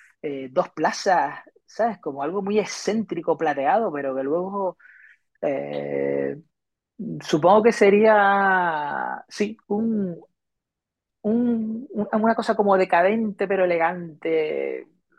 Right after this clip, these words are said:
no sé, no, no un Rolls, pues me parece demasiado, pero sí que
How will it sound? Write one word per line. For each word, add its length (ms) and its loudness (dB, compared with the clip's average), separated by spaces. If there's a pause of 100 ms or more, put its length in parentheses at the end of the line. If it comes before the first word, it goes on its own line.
(200)
no 60 -20 (100)
sé, 240 -8 (140)
no, 420 -2
no 180 -2
un 280 0
Rolls, 440 4
pues 140 2
me 60 0
parece 260 2
demasiado, 580 2
pero 200 2
sí 160 -8
que 220 -2